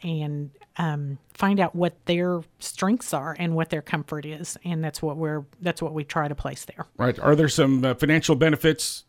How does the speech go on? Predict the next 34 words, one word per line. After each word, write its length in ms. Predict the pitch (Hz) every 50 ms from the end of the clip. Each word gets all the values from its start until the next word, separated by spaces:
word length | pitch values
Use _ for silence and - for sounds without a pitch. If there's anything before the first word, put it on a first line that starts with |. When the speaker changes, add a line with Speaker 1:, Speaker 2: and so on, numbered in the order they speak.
| -
Speaker 2:
uh, 160 | - 135 139
for 300 | 127 - - 151 147 143
the 100 | 131 131
foster 320 | - - 147 151 - - -
families? 520 | - 170 170 170 180 185 185 170 - - - - - - - _ _ _ _ _ - - _
Speaker 1:
Foster 320 | - 226 226 226 - - 262
families 400 | - 233 220 214 208 202 190 175
do 160 | 175 185 196
receive 360 | 214 226 - - 214 208 185 -
a 80 | - 180
reimbursement 800 | 170 165 170 180 196 214 202 175 170 - - 208 220 247 202 -
each 240 | - 190 180 - -
month 420 | 170 160 160 170 190 - - - -
for 500 | - - - 185 175 175 175 175 175 165
the, 400 | 156 160 170 165 165 165 160 -
for 160 | - - 196
the 80 | 180 175
care 240 | - - 185 160 160
that 160 | 160 156 -
they're 300 | 160 151 156 156 151 147 143 - -
providing 480 | - 185 165 156 151 151 151 147 143 147
for 180 | - - 156
the 100 | 139 143
children. 460 | 143 - - 147 143 143 135 135 147 - - - - -
It's 160 | - 175 -
not 180 | 196 185 180 -
considered 480 | - 214 185 - - 190 180 170 160 -
income, 560 | - 165 165 185 - - 247 262 285 330 330 294 - - - - _ -
but, 340 | 175 170 185 180 170 170 -
um, 260 | - 185 170 165 165
we 120 | 170 175 175
do 500 | 165 160 170 175 175 170 165 165 165 - - -
have 340 | - 190 190 175 170 156 -
a 380 | 180 175 170 165 165 165 165 -